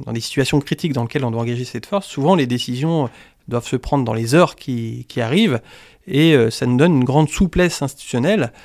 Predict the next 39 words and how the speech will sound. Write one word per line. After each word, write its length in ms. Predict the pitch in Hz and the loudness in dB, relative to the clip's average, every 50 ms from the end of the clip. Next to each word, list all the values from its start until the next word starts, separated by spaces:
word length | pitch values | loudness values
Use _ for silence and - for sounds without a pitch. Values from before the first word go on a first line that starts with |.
| - _ _ _ _ - - | -20 _ _ _ _ -12 -6
euh, 320 | 139 117 117 113 113 117 - | -4 -2 -2 -2 -2 -4 -6
et 100 | - 117 | -6 -6
par 160 | 113 113 113 | -6 -6 -6
contre 220 | - 190 208 - - | -4 -4 -4 -4 -2
le 40 | 117 | 0
Parlement 460 | - 131 135 135 131 139 143 135 123 | 2 4 4 4 4 4 4 4 2
effectivement 480 | 117 - 117 - - - 123 123 123 | 0 -4 -10 -10 -8 -6 -4 -4 -2
doit 100 | 117 113 | -4 -4
être 120 | 113 - - | -4 -6 -8
informé 680 | 120 - - 117 110 113 120 151 180 208 220 214 - - | -10 -10 -10 -12 -6 -2 0 2 4 4 4 4 2 0
et 360 | 127 135 160 175 175 156 131 | 0 0 2 2 2 2 0
doit, 440 | 117 120 131 143 151 151 135 117 110 - - - - - _ _ - - | 0 0 0 0 2 0 0 -2 -4 -8 -14 -20 -20 -20 _ _ -12 -8
euh, 340 | 123 117 110 110 110 110 | -6 -6 -4 -4 -6 -6
participer 500 | 110 - 120 - - - 110 - 127 165 | -6 -8 -8 -8 -10 -10 -6 -2 -2 0
derrière 300 | 160 131 110 123 143 151 | 0 0 0 0 0 0
au 40 | 123 | 0
débat 280 | 117 127 139 139 135 131 | 0 2 2 4 2 2
stratégique 720 | - - - 127 120 123 120 117 131 156 185 190 - _ | 0 -4 -4 -4 -2 -2 -2 0 0 0 0 0 -2 _
pour, 340 | - 147 143 156 151 135 123 | -4 -2 0 0 2 2 0
euh, 100 | 113 107 - - - - - _ _ _ - - | 0 -2 -4 -10 -20 -20 -20 _ _ _ -12 -10
euh, 380 | 117 113 113 110 110 110 110 110 110 107 107 107 110 110 110 110 107 107 107 107 104 110 110 113 - - | -8 -8 -8 -8 -10 -10 -10 -10 -10 -10 -10 -10 -10 -8 -8 -8 -10 -10 -10 -10 -10 -10 -10 -12 -10 -4
pour 220 | - 135 139 131 | -2 0 2 2
alimenter, 720 | 123 120 120 120 117 113 110 - - 147 165 170 165 160 | 0 0 0 0 0 -2 -4 -2 0 0 2 2 2 2
euh, 120 | 135 117 - - - - _ - | 2 0 -2 -6 -16 -20 _ -8
la 120 | 120 113 | -6 -6
réflexion 560 | 117 113 - - 113 110 - - - 151 165 | -6 -6 -8 -10 -10 -10 -6 -2 0 0 0
aussi 220 | 156 143 - - 117 | 0 -2 -4 -6 -4
bien 200 | 117 131 143 143 | -2 0 0 2
avec, 380 | 131 120 117 117 113 - - | 0 0 -2 -4 -4 -6 -8
euh, 80 | 117 107 | -8 -4
le 80 | 117 131 | -4 -2
gouvernement 540 | 135 135 127 131 117 117 110 117 135 160 165 | 0 0 0 0 0 -2 -2 -4 -4 -4 -6
que, 140 | - - | -6 -10
que 200 | 131 127 - - | -12 -10 -10 -12
le 40 | 117 | -10
président 240 | - - 127 120 143 | -8 -6 -4 -4 -2
de 60 | 143 | -2
la 60 | 135 | -4
République. 400 | 123 117 - - - 123 - - | -4 -6 -8 -12 -14 -16 -18 -20